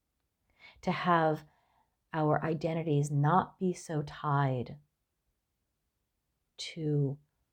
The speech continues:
what we do, but to leave a little space to acknowledge and see and hear and feel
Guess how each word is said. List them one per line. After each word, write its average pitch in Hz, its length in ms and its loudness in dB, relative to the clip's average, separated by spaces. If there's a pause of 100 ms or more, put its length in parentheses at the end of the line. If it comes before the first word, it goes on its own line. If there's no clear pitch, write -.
(320)
what 147 380 2
we 147 160 0
do, 147 480 2 (1120)
but 147 140 -14
to 151 120 -4
leave 185 480 4
a 196 60 0
little 156 340 0
space - 920 -4 (2750)
to 175 160 -8
acknowledge 151 840 -2
and 139 160 -2
see 143 640 0 (240)
and 147 140 -4
hear 147 640 -2
and 139 220 -4
feel 123 640 -2